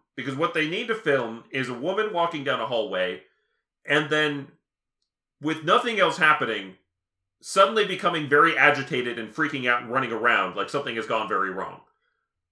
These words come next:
And they managed to sell it, I think, mostly with camera work and with the sound effects.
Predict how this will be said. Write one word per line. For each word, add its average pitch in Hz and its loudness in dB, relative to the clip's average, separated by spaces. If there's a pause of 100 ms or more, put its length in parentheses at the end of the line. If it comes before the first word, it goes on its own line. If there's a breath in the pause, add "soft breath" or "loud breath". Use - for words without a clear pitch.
(120)
And 190 4
they 185 0
managed 285 -2
to 170 -6
sell - 4
it, 107 0
I 151 2
think, 214 0
mostly 233 0
with 233 -8
camera 156 -4
work 110 -2 (120)
and 143 0
with 160 -6
the 151 -12
sound 196 4
effects. - -10